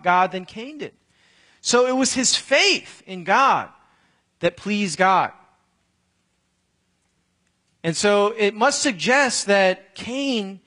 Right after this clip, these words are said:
did not come to God with an attitude of faith. Just the opposite of what Abel did. So I think this raises the question, how, how did the author of Hebrews know that it was by faith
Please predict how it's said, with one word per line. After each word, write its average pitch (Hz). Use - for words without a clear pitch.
did 185
not 214
come 180
to 175
God 175
with 165
an 165
attitude 170
of 143
faith. -
Just -
the 180
opposite 254
of 131
what 156
Abel 196
did. 110
So 220
I -
think 359
this 359
raises 269
the 214
question, 247
how, 220
how 208
did 330
the 269
author 220
of 170
Hebrews 202
know 202
that 196
it 180
was 165
by 160
faith 185